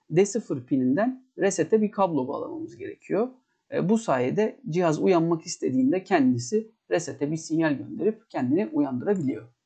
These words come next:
Zaten burada gördüğünüz üzere de Node M C U pin out diyagramında baktığımızda,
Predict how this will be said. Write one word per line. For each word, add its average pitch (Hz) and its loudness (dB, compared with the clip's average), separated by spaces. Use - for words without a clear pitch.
Zaten 160 0
burada 156 0
gördüğünüz 147 4
üzere 120 -4
de 180 -2
Node 147 4
M 135 2
C 135 -2
U 127 -6
pin 156 -2
out 135 -4
diyagramında 143 0
baktığımızda, 185 -4